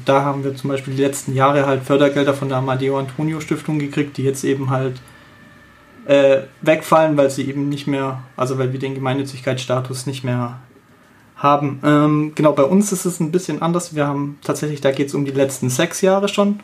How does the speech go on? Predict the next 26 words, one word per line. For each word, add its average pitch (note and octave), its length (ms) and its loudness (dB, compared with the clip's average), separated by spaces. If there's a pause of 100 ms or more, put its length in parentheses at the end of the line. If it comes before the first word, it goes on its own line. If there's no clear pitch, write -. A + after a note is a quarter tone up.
wo E3+ 120 -2
es D#3+ 140 -6
uns D#3+ 240 -6
a-, D#3 220 -6
rückwirkend E3+ 460 0
jetzt - 180 -2
aberkannt D#3+ 540 0
worden D3+ 260 -4
ist, F3 320 -8 (1080)
ähm, C#3+ 480 2
weil C#3+ 140 4
sich C3+ 180 -8
halt C#3 180 2
der C3+ 340 0 (160)
letzte D3+ 300 0
Bescheid C#3+ 380 2
einfach D3+ 240 -2
schon C#3 300 -6
so, C#3 280 -6 (160)
so - 160 -6
weit C3 220 2
rausgezögert C#3 760 2
hat, C#3+ 240 -4
dass B2+ 200 -2
ich's, - 420 -10
ähm, C3 300 -6